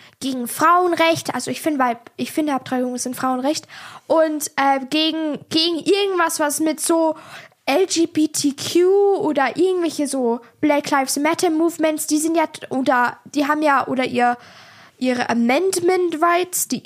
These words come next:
ich immer noch nicht verstehe, weil die in den achtzigern, also achtzehnhunderten gemacht wurde. Also das ist ja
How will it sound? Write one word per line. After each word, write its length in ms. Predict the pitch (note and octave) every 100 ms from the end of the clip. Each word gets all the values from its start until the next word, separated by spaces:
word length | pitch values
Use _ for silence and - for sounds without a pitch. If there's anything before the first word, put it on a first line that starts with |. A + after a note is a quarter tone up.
| D4
ich 220 | E4+ -
immer 180 | D#4 F4
noch 120 | E4
nicht 220 | D#4+ -
verstehe, 440 | D4+ D4 - D4
weil 100 | C4+
die 120 | B3+ B3+
in 60 |
den 160 | C4+ C4 -
achtzigern, 640 | - - - G#4+ G#4+ G#4+ F#4 -
also 240 | C#4 C4+ -
achtzehnhunderten 880 | D#4+ - D4 D4 D4 G4 G4+ F#4 F4+
gemacht 360 | E4+ F4 F4 -
wurde. 220 | F4+ E4+
Also 220 | C4 C4
das 100 | C4
ist 160 | C4
ja 80 | C4